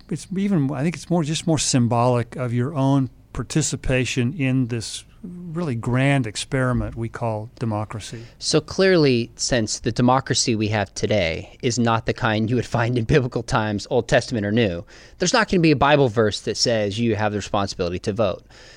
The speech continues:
Speaker 2: So would that be grounded in, say, our responsibility to love our neighbor, to obey the government, say Romans thirteen?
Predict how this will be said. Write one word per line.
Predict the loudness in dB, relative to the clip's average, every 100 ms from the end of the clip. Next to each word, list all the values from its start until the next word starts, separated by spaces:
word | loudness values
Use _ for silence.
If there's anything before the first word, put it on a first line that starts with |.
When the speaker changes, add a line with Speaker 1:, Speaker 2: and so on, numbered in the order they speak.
| -16
Speaker 2:
So | -4 4 4
would | 4 4
that | 2 2
be | 0
grounded | 2 2 2 0
in, | -2
say, | 0 0
our | 2 2
responsibility | -2 0 -2 -2 -2 -2 -2 -2
to | -2 -4
love | 0 0 0 -2 -6 -6
our | -4
neighbor, | -2 -2 -2 0 -2 -2 -8 -20 -20 -20 -4
to | 0 2
obey | 2 0 0 2 4 6 6 4 2
the | -2
government, | 2 2 2 2 2 2 -2
say | -2 0 2
Romans | 2 2 4 2 0
thirteen? | -2 -2 -2 -4 -2 -2 -2